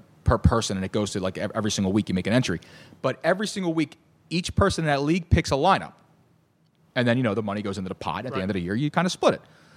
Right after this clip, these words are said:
Speaker 1: And if you guys are any good at it, you'll end up, maybe you'll make some money. That's all. But I advise you, single entry only, one P M or four P M only. You gotta, you gotta, you gotta shrink it down. You gotta shrink the pool down.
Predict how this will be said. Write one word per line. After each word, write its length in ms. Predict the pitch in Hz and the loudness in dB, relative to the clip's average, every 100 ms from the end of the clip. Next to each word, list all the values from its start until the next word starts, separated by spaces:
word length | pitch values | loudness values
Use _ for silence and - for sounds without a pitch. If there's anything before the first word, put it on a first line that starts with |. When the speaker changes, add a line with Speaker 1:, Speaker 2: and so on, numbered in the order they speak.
| - - | -20 -4
Speaker 1:
And 140 | 127 | 0
if 120 | 123 | 0
you 60 | 139 | 2
guys 220 | 127 120 | 2 2
are 60 | 120 | 0
any 100 | 107 | -2
good 220 | 101 98 | -2 -2
at 160 | 92 208 | 0 0
it, 100 | 220 | 0
you'll 240 | 202 214 | 2 2
end 100 | 226 | 2
up, 60 | 220 | 0
maybe 160 | 240 | -2
you'll 80 | 254 | 0
make 140 | 254 | 0
some 120 | - 254 | 0 0
money. 160 | - - _ _ _ _ | -2 -2 _ _ _ _
That's 160 | 147 | -2
all. 140 | 202 - | 0 0
But 80 | 151 | 4
I 120 | 170 | 4
advise 420 | 175 202 233 233 | 4 4 4 4
you, 140 | 143 87 | 2 -8
single 560 | - - 214 220 220 214 | -8 -2 0 4 4 4
entry 380 | 196 196 - 202 | 2 2 2 0
only, 500 | 202 214 214 214 208 - _ _ _ _ - | 2 4 4 2 0 -6 _ _ _ _ -6
one 320 | 127 202 220 | 2 2 2
P 240 | - 220 | 0 0
M 180 | 214 208 | 0 0
or 80 | 165 | -4
four 240 | - 196 | -2 -2
P 160 | 185 180 | -2 -2
M 100 | 175 | -2
only. 120 | 127 | -2
You 60 | 156 | -2
gotta, 60 | |
you 40 | 175 | 0
gotta, 400 | 202 180 - 190 | 0 0 -4 -4
you 60 | |
gotta 160 | 202 185 | -2 -2
shrink 560 | - - - 247 277 262 | -4 -8 -6 0 0 2
it 100 | - | 2
down. 140 | 156 | 0
You 60 | 104 | 0
gotta 100 | 117 | -2
shrink 320 | - 226 226 | 0 2 0
the 60 | |
pool 260 | 170 - 170 | -2 0 2
down. 240 | 147 95 | 0 -2